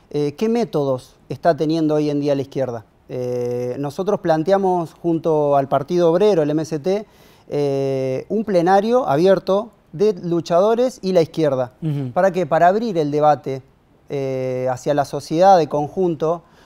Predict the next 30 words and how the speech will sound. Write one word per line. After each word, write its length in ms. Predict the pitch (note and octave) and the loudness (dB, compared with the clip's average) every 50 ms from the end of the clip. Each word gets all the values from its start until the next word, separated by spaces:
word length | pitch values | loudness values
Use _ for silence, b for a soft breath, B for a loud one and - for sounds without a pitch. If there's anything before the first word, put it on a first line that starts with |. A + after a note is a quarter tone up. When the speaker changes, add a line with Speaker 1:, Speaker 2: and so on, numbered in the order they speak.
| b b | b b
Speaker 1:
para 200 | - D3+ D#3+ D#3 | 0 0 0 0
que 100 | D#3 D#3 | 0 -4
propongamos 1000 | B2+ - - E3+ E3 D#3+ C#3 E3+ E3 F3 G3 A3+ A3+ G3+ E3 C#3+ B2+ B2 - _ _ _ b b b b b b b b b _ - | -8 -8 -4 -2 -2 -2 0 -2 -2 0 4 4 4 4 4 0 -4 -6 -10 _ _ _ b b b b b b b b b _ -2
cuál 200 | - A#3 B3 A#3+ | 0 2 4 4
es 80 | G#3 | 4
el 120 | G3+ F3+ D3 | 2 2 2
programa 440 | E3+ D#3+ E3+ F3+ G3+ G3+ F#3+ F3 | 4 4 6 6 6 6 4 2
que 100 | D3 F3+ | 0 0
hace 180 | E3+ - - D3+ | -2 -2 -2 -4
falta, 540 | - - G3 G3 G3 F#3+ G3+ G3 G3 F#3+ - b b b b b b b b | 0 2 2 2 2 0 -2 -2 -2 -4 -8 b b b b b b b b
cuáles 280 | - A3 A3+ A3 F#3+ | 2 4 4 4 2
son 160 | - G#3+ G#3+ G#3 | 0 0 0 2
las 100 | F#3 E3 | 2 0
medidas 320 | D#3+ E3 F3 F#3 F#3 E3 | 0 0 2 2 0 0
que 140 | - E3 D3+ | -2 -6 -6
tenemos 300 | D#3+ D#3+ E3 E3+ D#3+ D3 | -4 -4 -4 -4 -4 -6
que 100 | - C#3+ | -6 -6
tomar 420 | C3 D3+ D3+ E3 E3 E3+ E3 D#3 b b b | -4 0 2 2 2 2 0 -4 b b b
y 140 | b F#3 D#3 | b -10 -8
quiénes 300 | - G3+ G#3+ A3 A3 G3+ | -4 -2 -2 0 0 -2
son 180 | - G#3 G3+ G3 | -2 -2 0 -2
los 100 | F3 - | -2 -2
candidatos 640 | - E3+ D#3 D#3 D3+ D#3+ E3+ G3+ A3 F#3+ D3+ D3+ C3 | -2 -2 -2 0 0 4 6 6 6 6 6 0 -6
que 120 | - C#3+ | -4 -4
van 160 | C#3 C#3 C#3 C3+ | -2 -2 -2 -2
a 40 | |
representar 640 | B2 B2 C3 A#2 B2+ C3 B2 - C3+ C3 B2 C#3 C3 | -4 -4 -6 -6 -8 -10 -8 -8 -8 -4 -2 -2 0
a 60 | C3 | 0
estas 220 | B2+ B2 - C3 - | -2 -2 -4 -8 -6
propuestas. 640 | - C3 B2+ A2+ C3+ B2+ A2+ - - A#2+ A2+ - | -6 -8 -8 -6 -6 -8 -8 -8 -12 -14 -14 -16